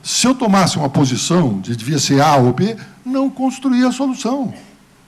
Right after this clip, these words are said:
E é isso que nós temos que fazer, viu? Ou seja, é difícil, porque, porque, ah, ah, nesse processo tem um problema.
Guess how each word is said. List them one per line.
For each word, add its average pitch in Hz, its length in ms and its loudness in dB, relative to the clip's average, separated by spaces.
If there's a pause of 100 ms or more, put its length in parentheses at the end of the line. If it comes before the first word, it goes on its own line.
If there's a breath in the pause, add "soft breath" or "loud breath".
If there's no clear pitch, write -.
(1040)
E 185 80 -2
é 208 60 2
isso 202 120 -2
que 202 60 -6
nós 180 80 0
temos 180 180 -6
que - 60 -16
fazer, 120 240 -6
viu? 113 340 -12 (400 loud breath)
Ou 156 80 -10
seja, 135 320 -2 (640 loud breath)
é 190 100 -2
difícil, 214 440 0
porque, 110 500 -6 (480 loud breath)
porque, 147 420 -6
ah, 139 40 -8
ah, - 560 -12 (100)
nesse 165 380 -2
processo 131 680 -6 (380 soft breath)
tem 147 160 0
um 196 100 2
problema. 104 400 -6